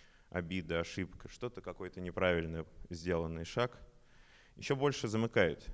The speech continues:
ребят на своих переживаниях, а, дает ощущение какой-то собственной неполноценности,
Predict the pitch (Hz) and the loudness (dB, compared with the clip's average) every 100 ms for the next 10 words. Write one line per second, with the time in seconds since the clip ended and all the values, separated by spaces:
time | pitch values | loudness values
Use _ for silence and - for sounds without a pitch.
0 | - 92 87 90 92 - 87 85 - 87 | -6 -2 0 -2 -4 -4 -2 -2 -4 -4
1 | 87 90 87 65 71 - - - - _ | 0 0 0 -2 -8 -14 -20 -20 -20 _
2 | - - - - - _ - 90 87 85 | -20 -20 -20 -20 -20 _ -4 0 0 0
3 | 107 104 101 - - 104 98 90 95 104 | 0 0 -4 -6 0 4 4 4 6 6
4 | 92 92 101 - - 95 95 92 95 92 | 4 2 0 0 -2 0 2 2 2 2
5 | - 95 87 82 - - 85 | 4 6 6 2 -4 -6 -6